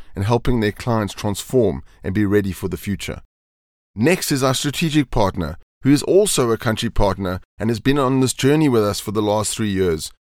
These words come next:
M T N. M T N is Africa's largest mobile network and is leading the way in communications, bringing data and communication to millions of South Africans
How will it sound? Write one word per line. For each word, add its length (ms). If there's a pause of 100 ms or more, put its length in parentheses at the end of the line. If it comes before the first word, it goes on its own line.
M 160
T 280
N. 240 (680)
M 180
T 320
N 220 (100)
is 160
Africa's 600
largest 440
mobile 360
network 640 (360)
and 140
is 80
leading 360
the 60
way 300
in 120
communications, 840
bringing 300
data 560 (100)
and 140
communication 640
to 100
millions 560
of 80
South 220
Africans 560